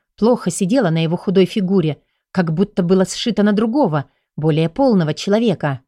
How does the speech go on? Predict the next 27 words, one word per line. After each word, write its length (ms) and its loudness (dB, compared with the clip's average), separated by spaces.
«Начинайте», 920 -2
без 200 -2
предисловий 600 0
заявил 420 2
граф, 360 -2
а 80 2
я 160 4
попыталась 560 -2
возразить, 540 0
но 120 2
поняла, 420 2
что 320 -6
не 140 4
могу 320 2
сказать 540 -2
ни 100 2
слова. 640 -2
И 120 2
сдвинуться 540 2
с 100 -6
места 360 2
тоже 280 2
не 100 4
могу. 500 0
Пресветлый 720 2
открыл 420 2
Машдор, 680 2